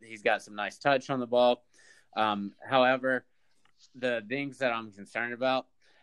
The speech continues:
uh, I feel like it was definitely a lot of rushing and too much rushing to be anything sustainable. And I also feel like there's a, if you don't just absolutely suck as a new quarterback coming into the league, I feel like there's a, a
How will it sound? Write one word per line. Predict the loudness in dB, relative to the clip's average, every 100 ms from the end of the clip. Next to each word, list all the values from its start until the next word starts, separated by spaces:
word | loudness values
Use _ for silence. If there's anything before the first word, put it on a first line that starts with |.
| -8
uh, | -2 0 -2 -4
I | -10 -4
feel | -2 0
like | 0 -4 _ _ -6
it | -4
was | -4
definitely | -4 -6 -4 -4
a | -2
lot | -2 -4
of | -2
rushing | 0 0 0 -6 -4 -6
and | -6
too | -6 -6
much | -4 -8 -6
rushing | -2 -2 -2 -8 -8 -12
to | -6
be | -4 -4
anything | -6 -8 -8 -8
sustainable. | -16 -4 -2 0 4 6 6 _ _ -20 -20 _ 0
And | 4 4 2
I |
also | 4 2 2 -4
feel | -2 -2 0
like | -2 -4 -4
there's | 0 0 0
a, | -6 -6 _
if | -12 -8 -10 -8
you | 0
don't | 2 2
just | -4 -2
absolutely | -2 -2 -8 -6 -8
suck | -2 0 0 -2
as | -4 -4
a | -4
new | -4 -6
quarterback | -4 -2 2 2 0
coming | -4 -6 -6
into | -8 -8
the | -8
league, | -6 -4 -2 -4 -6
I | -6
feel | 0
like | 0 2
there's | -4 -6
a, | -14 _ -6
a | -6